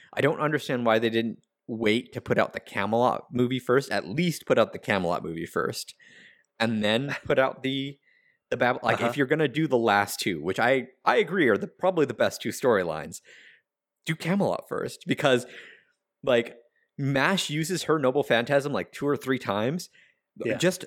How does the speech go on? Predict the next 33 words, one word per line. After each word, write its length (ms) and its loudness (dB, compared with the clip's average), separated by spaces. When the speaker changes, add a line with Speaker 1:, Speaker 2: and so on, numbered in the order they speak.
Speaker 1:
the 80 4
way, 460 2
like, 260 2
just 280 0
the 80 4
words 600 2
in 220 0
her 160 0
noble 300 2
phantasm 600 0
are 300 4
a 80 -4
spoiler. 500 -2
<laughs> 100 2
Speaker 2:
Yeah, 380 2
Speaker 1:
<laughs> 100 -8
Because 220 0
Speaker 2:
yeah. 100 2
Speaker 1:
you're 100 2
not 340 0
supposed 280 0
to 80 4
know 200 2
who 160 -4
she 280 -2
is 240 2
at 80 -4
the 60 -2
beginning 400 0
of 120 0
Camelot. 560 2
Speaker 2:
<laughs> 340 -16
Speaker 1:
Uh, 1300 4